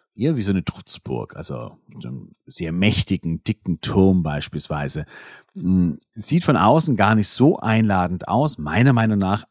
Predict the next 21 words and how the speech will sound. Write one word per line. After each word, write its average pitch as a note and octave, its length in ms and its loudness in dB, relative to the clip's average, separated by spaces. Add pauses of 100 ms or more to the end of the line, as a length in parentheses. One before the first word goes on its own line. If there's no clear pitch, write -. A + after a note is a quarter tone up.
aber A2+ 300 2
der G2 120 0
Besuch, F#2 460 -4 (160)
der E2 200 0
lohnt F2+ 260 0
sich D#2 200 -4
auf C#2+ 160 -8
jeden D2+ 160 -2
Fall C2+ 140 -6
sehr. A2 240 2
Es A#2 80 0
sind E2+ 160 -2
hier D2+ 340 -2
mehrere E2 360 -4
Museen F#2+ 420 4
untergebracht F2+ 720 -4 (360)
und - 380 -8
die A#2 100 -8
sind - 300 -6 (100)
sehr - 640 -6
lohnend. - 800 -10